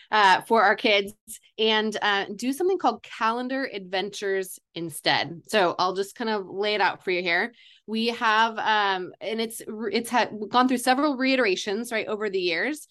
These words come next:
but each month we have a family date essentially that we will go on, and, um, and then, and we picture, we, we put a picture on the calendar that alludes to said date. Um, but we learned long ago not to actually put it on the calendar because life happens. So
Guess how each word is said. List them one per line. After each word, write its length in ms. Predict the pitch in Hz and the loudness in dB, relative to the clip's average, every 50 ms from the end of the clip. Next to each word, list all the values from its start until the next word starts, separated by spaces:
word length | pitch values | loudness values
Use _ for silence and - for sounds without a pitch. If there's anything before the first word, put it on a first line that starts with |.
| _ _ _ _ - | _ _ _ _ -8
but 140 | 226 202 - | -6 -4 0
each 300 | 247 269 294 - - 285 | 0 0 0 0 -2 -2
month 300 | 254 220 208 214 220 220 | 0 0 0 -2 -4 -6
we 100 | 214 220 | -8 -6
have 180 | 214 226 214 | -6 -6 -6
a 80 | 208 226 | -6 -6
family 720 | 220 - - 214 196 196 202 202 208 208 208 208 214 214 _ _ _ _ _ _ _ _ - 185 | -8 -6 -2 -2 0 0 0 -2 -2 -2 -2 -2 -4 -8 _ _ _ _ _ _ _ _ -20 -6
date 480 | 180 226 247 392 - - - - - - _ - | -2 0 2 2 2 0 -4 -12 -18 -12 _ -10
essentially 460 | 214 - 214 202 208 202 240 208 202 | -6 -4 -4 -4 -4 -4 -4 -2 -2
that 200 | 185 185 135 185 | -2 -2 -4 -4
we 140 | 202 208 208 | -6 -4 -4
will 100 | 214 220 | -4 -4
go 240 | 220 240 214 196 | -4 -2 -2 0
on, 400 | 185 - 160 156 151 175 233 285 339 - _ - - - _ - | 0 0 0 -2 -2 -2 -4 -6 -8 -10 _ -20 -20 -20 _ -4
and, 480 | 202 202 202 196 185 190 190 196 196 - | -2 0 0 0 0 0 0 -2 -2 -2
um, 280 | - 202 190 185 190 - | -2 -2 0 -2 -2 -4
and 160 | - 196 208 208 | -6 -6 -4 -4
then, 220 | 208 208 190 - - - | -4 -6 -6 -8 -6 -4
and 420 | 185 185 185 185 185 185 190 - | 0 0 0 0 0 -2 -4 -6
we 200 | - 196 196 190 _ | -8 -8 -8 -10 _
picture, 640 | - - - 285 285 - - - 294 277 262 254 240 226 | -10 -4 -4 -4 -2 -4 -4 0 2 2 4 4 4 2
we, 260 | 240 240 233 196 226 | 2 0 -2 -2 -4
we 80 | 240 247 | -4 -4
put 140 | 247 - 247 | -2 -2 -2
a 60 | 247 | -2
picture 260 | - 320 311 - 370 | -2 -4 -2 0 0
on 80 | 302 277 | 0 0
the 60 | 254 | 0
calendar 400 | 254 - 233 226 226 226 220 220 | 0 0 0 2 2 0 0 0
that 180 | 196 208 - - - | -2 -2 -4 -4 -6
alludes 600 | 220 220 220 214 240 247 254 269 254 226 247 - | -6 -6 -4 -4 -2 0 0 0 0 -4 -8 -14
to 460 | - - 247 220 214 220 220 220 220 _ _ _ | -10 -8 -4 -2 0 0 -2 -2 -4 _ _ _
said 320 | _ - - 226 214 202 185 | _ -4 0 0 0 0 0
date. 400 | 190 202 185 - - - - - _ _ - - - - | 0 0 0 0 -2 -6 -12 -18 _ _ -20 -20 -6 0
Um, 400 | 214 220 208 202 202 196 190 190 | 2 4 6 6 4 4 2 0
but 140 | 202 202 196 | -4 -6 -6
we 140 | 233 233 240 | -4 -4 -2
learned 260 | 233 240 240 247 247 | 0 0 0 2 2
long 200 | 240 233 226 226 | 2 2 2 0
ago 200 | 214 208 220 220 | -2 -4 -4 -2
not 240 | 214 208 208 - - | -2 -2 -2 -4 -4
to 100 | 240 220 | -4 -4
actually 240 | 214 220 - 233 | -4 -4 -6 -10
put 160 | 226 - 220 214 | -8 -8 -6 -4
it 60 | 220 | -2
on 100 | 208 202 | -2 -2
the 80 | 208 | -4
calendar 320 | 208 - 220 202 208 202 208 | -4 -4 -2 -2 -2 -2 -4
because 260 | 196 196 214 196 165 | -4 -6 -8 -6 -2
life 200 | 185 180 190 190 | -2 -2 -2 0
happens. 420 | 202 180 185 - 196 208 233 220 | -2 -4 -2 -2 -4 -6 -6 -6
So 60 | - | -8